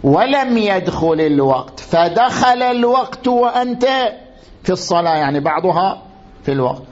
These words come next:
"فقد أجزأت عنك"، بناء على أن ابن رباح ممن روى عنه ابن أبي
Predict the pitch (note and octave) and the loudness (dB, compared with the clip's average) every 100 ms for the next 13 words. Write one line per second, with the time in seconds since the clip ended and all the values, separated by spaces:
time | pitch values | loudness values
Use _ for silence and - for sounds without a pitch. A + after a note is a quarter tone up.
0 | - - - G3 D#3 - F#3+ C#3+ A2 B2 | -8 -6 -2 -4 -4 -4 -4 -4 -4 -4
1 | A#2 - - G#2 F#2+ - F2+ - - - | -4 -6 -6 -8 -8 -8 -8 -8 -12 -14
2 | - - - - - - - - - - | -16 -20 -20 -20 -20 -20 -20 -20 -20 -20
3 | - - - - - - - - - - | -20 -20 -20 -20 -20 -20 -20 -20 -12 -4
4 | B3+ A#3+ G#3 E3+ E3+ D#3 C#3 B2+ - - | -2 0 0 0 -2 -2 -2 -4 -10 -16
5 | - - - - - C3 D#3 D3+ C#3+ C3+ | -20 -20 -20 -12 -2 0 2 2 2 2
6 | C3 C#3 C3+ B2+ C3 A#2 A#2+ B2 B2 B2 | 0 -2 -2 0 -2 -2 0 2 2 0
7 | C3+ E3 F3 - D3+ F3+ E3+ D3 C3+ B2 | 0 0 -2 -4 -4 -2 0 0 0 0
8 | C3+ D#3+ D3+ B2+ A2+ D#3+ D3 E3 C3+ D3 | 0 0 0 0 -2 -2 -2 -2 -2 -2
9 | D3 E3+ E3+ F#3 - | -2 -2 -2 -2 -4